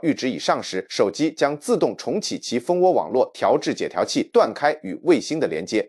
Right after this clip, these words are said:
并恢复正常的移动数据服务。这种切换机制优先保障通信的稳定性，确保通话或消息传输过程的无缝衔接。你可以将它看作是一张安全网，只有在必要的时候才会出现。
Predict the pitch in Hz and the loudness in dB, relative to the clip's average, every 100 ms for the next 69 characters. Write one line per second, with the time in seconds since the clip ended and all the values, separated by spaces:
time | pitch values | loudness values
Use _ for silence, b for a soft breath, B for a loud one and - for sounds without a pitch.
0 | - 160 123 165 160 117 - 220 127 - | 2 2 4 2 2 0 2 2 2 -4
1 | 95 98 104 123 120 - 120 98 - 107 | 0 0 0 -2 -2 -2 -2 -2 -4 2
2 | 170 - 285 151 101 180 180 127 170 175 | 2 4 2 2 2 2 2 0 0 0
3 | 135 - 220 233 214 208 131 82 143 107 | -2 4 4 4 2 2 0 0 0 -2
4 | - 208 220 185 107 87 82 190 165 - | -2 -2 0 2 2 2 2 2 0 -2
5 | - - 240 - 85 196 233 220 117 - | -4 2 2 4 0 0 0 2 0 2
6 | 135 - 208 208 110 - - 135 160 196 | 2 6 4 4 -2 -4 -2 0 0 0
7 | 196 117 90 95 - 101 - 85 76 80 | 2 2 0 -4 -4 -6 -6 -8 -8 -4
8 | 104 - _ _ 180 220 185 165 170 180 | -4 -4 _ _ 0 2 4 2 -2 -2
9 | 190 127 107 104 101 107 165 170 113 123 | -2 -2 -2 -2 -2 -2 0 -2 -2 0
10 | - - 254 247 185 175 - 254 262 214 | -2 2 4 6 6 2 2 4 4 4
11 | - - - - 82 95 - 101 - | 0 -4 -4 -2 -2 -4 -4 -2 -2